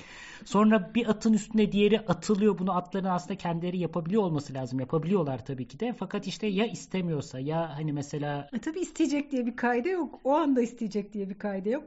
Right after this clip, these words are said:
Speaker 2: O atı isteyecek diye bir kaide yok. Hiçbiri yok yani.
Speaker 1: Benim, benim tanık olduğum örnekte işte kısrak isteksizdi diyelim. Yani kaçıyor, ileriye adım atıyor vesaire. O yüzden onun sabit tutulması, sabit tutmakta da buruna bir kanca takılıyor. Böylelikle atın hareket ettiği her an kısıtlanmış oluyor. Hareket ettiğinde canı yanıyor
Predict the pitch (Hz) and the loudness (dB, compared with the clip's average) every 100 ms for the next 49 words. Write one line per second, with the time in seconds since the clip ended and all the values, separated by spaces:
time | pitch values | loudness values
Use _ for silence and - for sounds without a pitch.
0 | - 302 294 - 233 175 - 180 180 180 | -6 -6 -4 -4 -4 -4 -6 -6 -6 -6
1 | 208 180 160 202 180 226 277 285 190 196 | -6 -6 -4 -2 -2 -2 0 0 0 -2
2 | 302 370 - 226 190 190 185 190 240 233 | -2 -2 -2 -2 0 4 6 6 6 6
3 | 180 190 220 214 202 - 180 185 175 151 | 4 4 4 4 2 -2 -2 0 0 0
4 | 151 151 156 151 147 143 - 269 226 - | 0 0 0 -2 -2 -4 -6 -6 -6 -4
5 | 226 240 226 - 190 - 220 247 - - | -2 -2 -4 -6 -6 -2 -2 -2 -8 -20
6 | - _ _ - - 214 214 220 175 160 | -20 _ _ -6 2 2 2 0 0 0
7 | 143 135 156 190 175 156 151 165 160 - | 0 0 0 -4 -4 -4 -2 -2 0 2
8 | 156 151 151 156 160 165 151 143 135 - | 2 2 0 2 2 2 2 0 0 -2
9 | 135 147 - 151 214 233 196 214 202 202 | -4 -4 -4 -6 -2 -2 -2 -2 -2 -2
10 | 196 - 170 165 - - - 156 143 135 | -4 0 2 0 -4 -6 -6 -4 -4 -4
11 | 214 - 165 190 - - - 180 202 180 | -8 -4 -4 -4 -8 -10 -6 -6 -6 -6
12 | 160 165 180 170 - 170 170 196 165 151 | -4 -4 -4 -6 -6 -6 -4 -6 -6 -6
13 | 131 214 175 165 170 165 180 - 160 - | -6 -6 -4 -4 -6 -8 -10 -8 -8 -4
14 | 180 175 - 156 151 196 190 175 180 165 | -4 -4 -8 -8 -4 -6 -6 -8 -8 -6
15 | - 180 208 233 196 190 - 170 160 156 | -4 -2 -2 -2 -6 -8 -6 -4 -4 -6
16 | 135 135 151 160 147 - 208 214 180 175 | -6 -6 -6 -6 -8 -8 -6 -4 -2 0
17 | 156 120 104 | 0 -2 -6